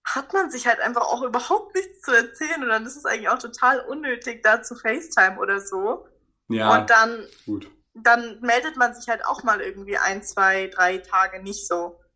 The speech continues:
Speaker 1: Auch bei der Familie nicht, weil du dir dann so denkst, so, "Ja,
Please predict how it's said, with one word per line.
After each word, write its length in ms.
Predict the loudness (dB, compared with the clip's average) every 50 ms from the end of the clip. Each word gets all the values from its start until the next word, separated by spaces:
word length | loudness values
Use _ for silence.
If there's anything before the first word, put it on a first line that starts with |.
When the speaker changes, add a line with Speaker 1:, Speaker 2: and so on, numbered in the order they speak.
| _ _ _ _ _ _ _ 0
Speaker 1:
Auch 140 | 0 2 2
bei 100 | 4 2
der 100 | 2 2
Familie 340 | 0 -4 -6 -6 -8 -8 -10
nicht, 280 | -10 -12 -12 -14 -16 -20 -20 _ _
weil 140 | 0 0 0
du 100 | -2 -4
dir 100 | -4 -2
dann 160 | -2 -2 -2
so 80 | -2 -4
denkst, 240 | -4 -4 -4 -4 -4
so, 100 | -2 2
"Ja, 340 | 6 6 8 8 6 4